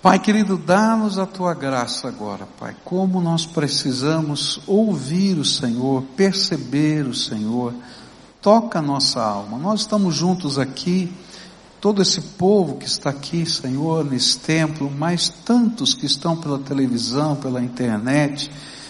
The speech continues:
e que nesta hora estão celebrando a tua presença. Que o Senhor se manifeste, que o Senhor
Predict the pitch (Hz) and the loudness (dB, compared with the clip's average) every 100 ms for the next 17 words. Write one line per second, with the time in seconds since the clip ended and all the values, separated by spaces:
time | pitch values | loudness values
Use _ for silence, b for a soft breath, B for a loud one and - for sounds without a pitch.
0 | B - 135 165 165 175 170 156 151 165 | B -8 -2 0 4 4 2 0 4 4
1 | 160 147 - 160 - - - 190 196 170 | 4 0 -4 -2 0 2 2 2 2 0
2 | 131 127 151 156 135 131 120 117 113 104 | 0 0 0 0 0 0 -4 -2 -2 -2
3 | 95 92 90 - - - B B B B | -4 -6 -6 -4 -6 -8 B B B B
4 | B B - 214 233 - - 180 175 185 | B B 2 4 6 4 4 0 2 2
5 | 185 - 180 175 175 165 - - 135 131 | 2 -2 0 0 0 -2 -6 -4 -2 -2
6 | 120 - - - 127 - 151 | -4 -8 -10 -8 -6 0 0